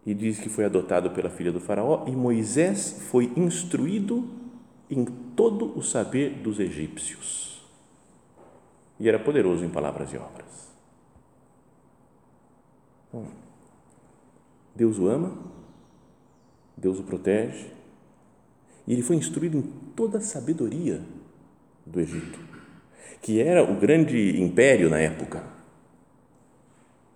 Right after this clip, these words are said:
Muito maior de, do que outros que depois vieram, né? Mas, sei lá, os, os, as, antes de tudo, dos assírios, dos babilônios, dos gregos. Nessa época de Moisés era o, era o que,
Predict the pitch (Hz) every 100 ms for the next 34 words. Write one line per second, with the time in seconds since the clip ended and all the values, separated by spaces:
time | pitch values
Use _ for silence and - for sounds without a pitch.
0 | _ _ _ _ _ - 123 127 113 135
1 | 156 92 92 - 131 143 - - - 165
2 | - 113 104 90 104 82 78 73 73 -
3 | - 95 87 71 64 - - - - -
4 | 82 69 60 - - 85 - - 110 113
5 | 78 73 80 101 76 78 78 - 82 85
6 | 98 76 67 78 82 78 78 69 78 92
7 | 80 73 76 69 78 80 101 80 - -
8 | - - - - 147 - 117 175 175 127
9 | 117 107 143 185 180 165 110 - - -
10 | - 123 143 - 60